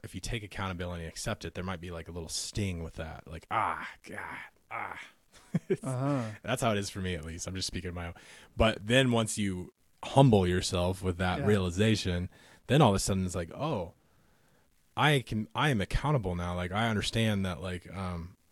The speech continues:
Speaker 1: it, it, there's a certain level of power that comes with that accountability, that, like, you're in charge of your life and that, like,
Speaker 2: Yeah.
Speaker 1: you can make a change
Speaker 2: Yeah.
Speaker 1: when you accept that you're not a victim.
Speaker 2: Yeah, right. You're empowered at that point.
Speaker 1: Mm-hmm.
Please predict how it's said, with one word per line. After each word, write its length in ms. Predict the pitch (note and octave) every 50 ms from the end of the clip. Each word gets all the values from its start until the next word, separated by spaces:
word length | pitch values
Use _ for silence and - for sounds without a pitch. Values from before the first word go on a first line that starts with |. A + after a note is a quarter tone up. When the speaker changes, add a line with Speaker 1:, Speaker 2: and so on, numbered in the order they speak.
| _ _ _ _ _ _ _ _ _ _ _ -
Speaker 1:
it, 140 | C#3 C#3+ -
it, 240 | - C#3+ C3 B2+ C#3
there's 180 | C#3+ C#3 C3+ B2+
a 140 | B2 A#2 A2+
certain 360 | - - - F#3 E3 C#3 C#3+ C3
level 320 | B2+ B2 A#2+ B2 A#2 G#2+
of 140 | F2 G2 -
power 400 | - - - G#2+ G#2 G2 F#2+ F#2+
that 160 | F2+ E2+ -
comes 220 | - - G2+ F#2 F2+
with 80 | F#2+ -
that 160 | F#2 F2+ F2
accountability, 720 | E2 - - - F2+ F2 E2+ E2+ F#2 F2+ F2+ E2+ E2+ E2+
that, 220 | E2+ F2 F2+ - -
like, 200 | F2 F2 - -
you're 220 | F#2 F#2 F2+ F2 E2+
in 100 | F2 F2
charge 300 | - - F2+ F2+ F2 F2+
of 100 | F2 F2
your 120 | F2 E2+
life 360 | E2+ E2+ E2+ E2+ E2+ - -
and 80 | F2+ F2
that, 180 | F2 E2 D#2+ E2
like, 160 | E2+ F2 - _ -
Speaker 2:
Yeah. 260 | F#3+ - C3+ B2 A2+
Speaker 1:
you 120 | G#2+ F#2+ F#2
can 120 | - F#2
make 200 | F2+ F2 F2 -
a 20 |
change 560 | E2+ - - G2 F#2 F2+ F2 E2+ E2+ F2 - - - - - - - -
Speaker 2:
Yeah. 160 | G#3+ - D3
Speaker 1:
when 80 | C#3+ B2
you 160 | F#2+ F2+ F2+
accept 560 | F2+ - - - - - F#2+ F#2 F#2 - -
that 260 | - F2+ F2 E2+ D#2+ - _ _ - - - _ _
you're 120 | - G#2
not 140 | F#2 F2+ F2
a 40 | F2
victim. 400 | D#2+ F#2+ F2+ - - - - - - _ _ _ _ _ _ _ _ _ _ _ _ _ _ -
Speaker 2:
Yeah, 160 | D#3 C#3 B2
right. 320 | A2+ A2 A#2+ A#2 A2+ A#2+ - - -
You're 120 | - D#3+ C3+
empowered 440 | B2+ A#2+ A#2+ A#2+ A#2 B2 B2 B2 A#2+
at 100 | A2+ -
that 160 | - - -
point. 200 | - - - -
Speaker 1:
Mm-hmm. 160 | F2 D#2 F#2